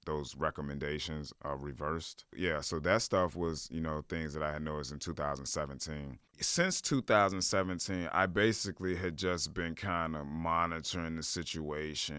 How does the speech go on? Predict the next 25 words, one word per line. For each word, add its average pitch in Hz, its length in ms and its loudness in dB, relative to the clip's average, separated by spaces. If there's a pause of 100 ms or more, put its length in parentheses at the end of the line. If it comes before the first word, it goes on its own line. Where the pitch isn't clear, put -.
(300)
and 73 460 -4 (340)
noticing 87 840 2
the 78 80 -4
things 80 480 -4
that 76 120 -4
I 76 160 0
felt 78 340 -2
like 76 320 -2
were 78 200 -4
violations 76 1080 -2
of 73 360 -4
Title 73 340 -2
Six - 380 -4
of 73 120 -6
the 69 80 -8
Civil 69 340 -6
Rights 69 360 -4
Act. 71 260 -4 (360)
And, 80 280 -2
but 85 140 0
I, 80 320 2
I 90 120 2
kinda 131 280 2
felt 90 400 2
that 85 280 2